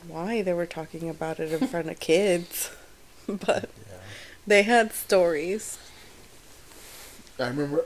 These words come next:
Speaker 2: <clears throat> I remember when I was younger, I used to like watching, um,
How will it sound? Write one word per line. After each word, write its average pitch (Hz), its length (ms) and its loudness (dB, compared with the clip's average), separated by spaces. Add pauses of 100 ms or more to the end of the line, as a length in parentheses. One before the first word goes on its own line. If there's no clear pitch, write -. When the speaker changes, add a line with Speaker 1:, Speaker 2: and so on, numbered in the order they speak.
Speaker 2:
<clears throat> - 80 -14
I - 40 2 (480)
remember 135 260 -2
when 117 60 0
I 110 80 0
was 107 160 -2
younger, 120 200 -4
I 110 40 0
used 104 220 -4
to 117 60 -6
like 107 200 -4
watching, 98 580 -8 (160)
um, 92 380 -10